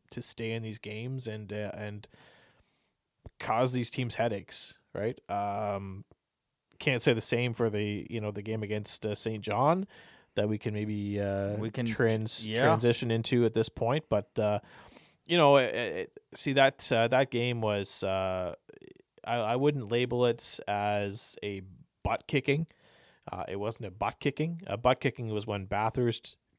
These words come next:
Speaker 1: kicked Saint John's butt the night after.
Speaker 2: Mm-hmm.
Speaker 1: Um, that was a butt kicking.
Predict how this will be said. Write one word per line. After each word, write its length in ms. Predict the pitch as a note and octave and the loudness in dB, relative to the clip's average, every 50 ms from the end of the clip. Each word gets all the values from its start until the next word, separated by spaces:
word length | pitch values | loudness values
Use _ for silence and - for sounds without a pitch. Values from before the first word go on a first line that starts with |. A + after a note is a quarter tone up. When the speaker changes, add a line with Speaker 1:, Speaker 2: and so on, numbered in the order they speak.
| _ _ _ _ _ | _ _ _ _ _
Speaker 1:
kicked 240 | - - C3 - - | -6 -6 -4 -4 -2
Saint 240 | - B2+ B2+ A#2+ - | -2 -2 -2 -2 -2
John's 260 | A#2+ A2+ A#2 A#2 - | 0 0 0 -2 -2
butt 280 | - - A2+ B2+ - - - | 2 2 2 2 2 0 -4
the 80 | A2 G#2+ | -4 -2
night 180 | G#2+ G#2 G2 | -2 -2 -2
after. 420 | G2 G2+ G#2+ A2+ - - D#3+ G3+ - - - - - | 0 0 -2 -2 -2 -2 -4 -4 -4 -8 -14 -10 -8
Speaker 2:
Mm-hmm. 500 | B2 C3+ C3+ B2 - _ _ _ - - | -6 -6 -6 -6 -10 _ _ _ -8 -4
Speaker 1:
Um, 600 | C2+ E2+ F#2 F#2 F2+ F#2 F#2+ F#2 F2+ F2 D2+ - _ _ _ _ _ _ _ _ _ | -2 -2 -2 -2 -2 -4 -4 -6 -8 -14 -16 -18 _ _ _ _ _ _ _ _ _
that 120 | A2 A2 | 0 0
was 120 | A#2+ B2 C3 | 2 0 0
a 40 | B2 | 2
butt 180 | C3 B2+ - | 0 0 0
kicking. 300 | - D#3+ D3 - F#3+ G3+ | 0 -4 -4 -4 -8 -10